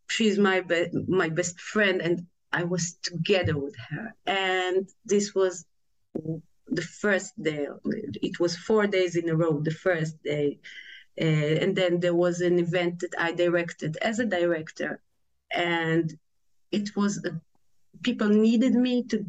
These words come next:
give them directions where to go on the stage and what to say. And I had to do that in order for the event to succeed because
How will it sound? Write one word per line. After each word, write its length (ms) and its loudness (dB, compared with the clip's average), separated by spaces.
give 240 2
them 160 4
directions 920 0
where 280 2
to 160 -4
go 300 2
on 80 0
the 80 0
stage 460 -2
and 140 4
what 240 -4
to 100 0
say. 540 0
And 600 2
I 80 -2
had 220 -2
to 80 -2
do 240 2
that 260 -4
in 120 0
order 320 2
for 300 0
the 140 2
event 340 0
to 80 -2
succeed 580 0
because 440 -4